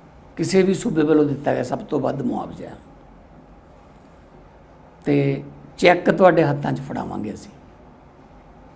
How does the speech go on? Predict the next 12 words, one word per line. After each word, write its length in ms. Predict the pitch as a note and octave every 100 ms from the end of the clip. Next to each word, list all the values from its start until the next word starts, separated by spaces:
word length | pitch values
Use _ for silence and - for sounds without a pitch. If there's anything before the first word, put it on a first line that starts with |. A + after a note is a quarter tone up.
| - - - - - - - - - - - -
ਕਿਉਂਕਿ 220 | C3 D3
ਕਈ 200 | E3+ E3
ਵਾਰੀ 220 | D#3+ D#3+
ਮੁਸ਼ਤਰਕਾ 560 | D#3+ D#3 - D3+ C#3+ D#3
ਖਾਤੇ 360 | C3+ C#3+ - C#3
ਨੇ, 200 | C3 A#2+ - - - - - - -
ਅਕਾਊਂਟ 380 | B2 C#3+ C#3 C3+
ਨਹੀਂ 160 | C3+
ਹੈਗੇ, 300 | A#2 A2+ A2 G#2 - - - - - -
ਪਰ 100 | D#3
ਅਸੀਂ 160 | D3
ਤੁਹਾਨੂੰ 360 | D3+ D#3+ D3